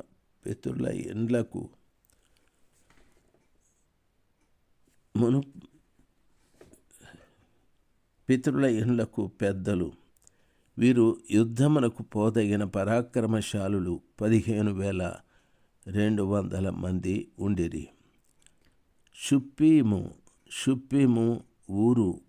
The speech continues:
కుమారులు ఆష్-, ఆహేరు కుమారులలో పాలషీయులు అను ఒకడుండెను. నఫ్తాలీయులు బిల్హాకు పుట్టిన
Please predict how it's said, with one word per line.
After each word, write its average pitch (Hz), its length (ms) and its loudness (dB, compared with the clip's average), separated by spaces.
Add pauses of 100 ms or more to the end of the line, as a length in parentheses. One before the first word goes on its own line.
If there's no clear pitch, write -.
కుమారులు 101 760 -2 (1040)
ఆష్-, 123 500 -2
ఆహేరు 117 720 0 (260)
కుమారులలో 101 960 0 (460)
పాలషీయులు 104 1040 -2 (320)
అను 101 320 0
ఒకడుండెను. 95 2000 -4 (1040)
నఫ్తాలీయులు 120 1160 2 (160)
బిల్హాకు 123 680 0
పుట్టిన 104 720 -2